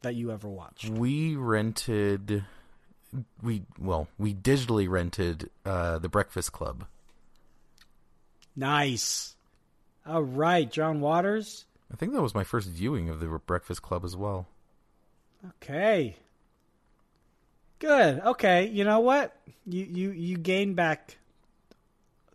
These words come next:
Speaker 2: <laughs>
Speaker 1: one point.
Speaker 2: One point.
Speaker 1: You gained back one point.
Speaker 2: And lo-
Speaker 1: You lost, like, you lost, like, five
Speaker 2: <laughs>
Speaker 1: in the, <laughs> in the time frame of, like,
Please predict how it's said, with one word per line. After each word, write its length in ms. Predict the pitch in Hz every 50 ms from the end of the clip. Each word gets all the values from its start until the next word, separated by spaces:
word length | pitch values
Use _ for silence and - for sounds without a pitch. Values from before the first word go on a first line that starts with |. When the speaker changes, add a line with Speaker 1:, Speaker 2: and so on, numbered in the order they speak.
| _ _ _ -
Speaker 2:
<laughs> 240 | - - - - - 185 185
Speaker 1:
one 200 | 170 180 175 160
point. 360 | - - 175 143 110 95 -
Speaker 2:
One 400 | - 180 175 165 165 165 165 147
point. 300 | - - 143 123 113 104
Speaker 1:
You 60 | 185 175
gained 300 | 165 226 226 233 233 214
back 240 | 220 202 190 -
one 240 | 202 196 202 190 175
point. 360 | - - 170 139 120 104 92 -
Speaker 2:
And 260 | 107 104 98 98 101
lo- 220 | 113 120 120 - - -
Speaker 1:
You 120 | 190 185
lost, 420 | 175 185 220 262 285 285 - -
like, 220 | 240 202 180 151 - - _ _ - 160 - _
you 140 | - 165 175
lost, 380 | 180 196 254 339 349 - - -
like, 160 | 190 160 -
five 520 | - - 175 170 160 139 127 113 107 113 - - - 1017 807 -
Speaker 2:
<laughs> 280 | 659 784 762 698 - -
Speaker 1:
in 140 | 160 151
the, 220 | 156 156 170 - - - - - - -
<laughs> 300 | - - - 190 - -
in 140 | 233 214 180
the 140 | 180 202 185
time 320 | - - 190 190 196 196
frame 260 | 190 202 196 196 196
of, 360 | 185 170 160 151 151 151 -
like, 240 | 170 151 151 147 -